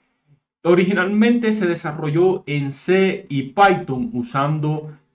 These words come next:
G T K Plus, pero luego, bueno, mm, se migró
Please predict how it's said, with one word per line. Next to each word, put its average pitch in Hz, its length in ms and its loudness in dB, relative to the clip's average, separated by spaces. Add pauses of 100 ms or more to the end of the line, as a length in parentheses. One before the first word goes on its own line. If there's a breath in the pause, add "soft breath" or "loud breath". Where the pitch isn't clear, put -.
(140)
G 147 220 2
T 127 180 -2
K - 340 4 (280)
Plus, - 400 -2 (840 soft breath)
pero 214 260 4
luego, 190 380 6
bueno, 185 400 2 (180)
mm, 120 420 -4
se 175 280 0
migró 151 640 -2